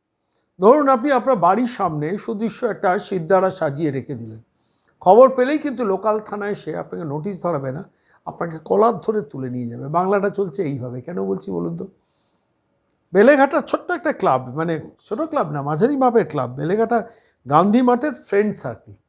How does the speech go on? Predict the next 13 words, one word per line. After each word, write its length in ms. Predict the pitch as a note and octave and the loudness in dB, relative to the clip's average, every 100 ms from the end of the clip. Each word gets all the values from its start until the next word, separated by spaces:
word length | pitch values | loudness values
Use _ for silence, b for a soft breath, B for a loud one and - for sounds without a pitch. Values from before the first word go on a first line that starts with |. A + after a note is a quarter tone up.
| _ _ _ _ _ _ _ - | _ _ _ _ _ _ _ 2
তারা 200 | G#3 B3+ | 6 6
একটি 160 | C4+ D4+ | 4 -2
পুজো 320 | G#3 F3+ A3+ | -2 2 4
করছিলেন, 520 | A#3 D3+ - D#3+ A#3+ | 2 -4 -6 -6 -4
দুর্গাপুজো 540 | A3 D#3 F3 E3+ F#3+ | -2 -2 -4 -4 -4
করছেন, 460 | F#3+ D#3 - C#4+ C#4+ | -4 -8 -8 -6 -6
সেখানে 560 | - C3+ - F#3 C#4 F4+ _ _ _ - | -8 -16 -10 -8 -8 -10 _ _ _ -12
একটা 240 | - G3 | -4 -4
সুদৃশ্য 640 | - A3+ A3+ A#3+ - - | -2 -2 0 -2 -4 -6
বড় 520 | D4+ F3+ C#3+ F3+ B3 C4 | -6 -4 -2 0 0 -2
শিরদাঁড়া 680 | - - B2 A2 D3 A#2+ | -10 -10 -8 -6 -6 -6
করেছিলেন। 520 | - A#2 A2+ - F#3+ | -10 -16 -18 -12 -6
এখন 220 | A#3+ G3+ | -2 -4